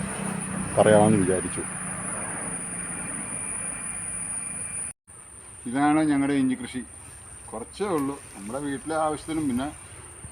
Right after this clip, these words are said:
കുറച്ച് മിച്ചമുള്ളത് കൊടുക്കുകയും ചെയ്യും. കഴിഞ്ഞ കൊല്ലം കൊടുത്തു, ഞങ്ങളൊരു പത്തിരുപത് കിലോ കൊടുത്തു, നല്ല വിലയും കിട്ടി.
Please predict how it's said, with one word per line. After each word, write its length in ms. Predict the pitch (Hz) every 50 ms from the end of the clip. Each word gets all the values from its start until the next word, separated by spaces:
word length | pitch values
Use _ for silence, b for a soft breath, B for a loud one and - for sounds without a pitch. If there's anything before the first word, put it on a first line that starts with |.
| -
കുറച്ച് 340 | - 113 117 - - 165 160 165
മിച്ചമുള്ളത് 460 | 143 - - 170 165 165 165 170 175 160 160
കൊടുക്കുകയും 340 | 156 143 131 - 170 170 165 147
ചെയ്യും. 160 | 143 143 139 131
കഴിഞ്ഞ 180 | 127 135 147 151
കൊല്ലം 220 | 151 160 170 160 151
കൊടുത്തു, 180 | 143 127 135 143 135 127
ഞങ്ങളൊരു 360 | 127 131 135 135 135 143 147 147 143 139 - - - - - - - - - - - - - - - - - - - - - 139
പത്തിരുപത് 440 | 127 - 151 151 151 160 165 170 170 170
കിലോ 160 | 165 165 165 156
കൊടുത്തു, 180 | 143 135 127 135 131
നല്ല 100 | 127 139 151 151
വിലയും 240 | 147 147 160 175 180
കിട്ടി. 180 | 156 - - -